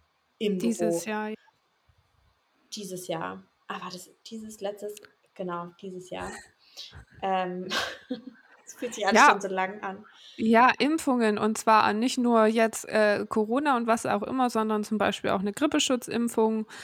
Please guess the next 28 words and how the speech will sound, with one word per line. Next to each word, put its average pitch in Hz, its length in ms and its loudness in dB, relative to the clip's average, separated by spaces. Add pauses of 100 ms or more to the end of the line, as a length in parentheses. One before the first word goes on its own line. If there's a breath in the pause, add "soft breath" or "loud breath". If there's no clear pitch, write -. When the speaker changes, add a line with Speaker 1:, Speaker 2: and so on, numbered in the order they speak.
(300 loud breath)
Speaker 2:
Ähm, 196 540 0 (280)
einfach 214 240 2
mal 208 140 4
mit 208 180 2
dem 202 140 2
Betriebsarzt - 1040 -4 (540)
quatschen, 233 520 0 (440)
weil 202 100 0
das 208 220 -2
gehört 220 340 2
ja 214 180 6
auch - 80 -2
irgendwie 190 340 -2
zur 190 440 -6 (100)
Gesundheitsvorsorge 202 920 -6
dazu, 208 360 -16
ne? 202 220 -8
Speaker 1:
Genau. 165 340 -10 (1500 loud breath)
Eine 196 240 -4
tolle 220 340 -2
Sache 208 280 0
sind 196 160 -8
natürlich 190 340 -10
auch - 120 -8
Sabbaticals, 285 1160 -4
ähm, 180 720 -14
für 190 720 -10 (240)
alle, 196 600 0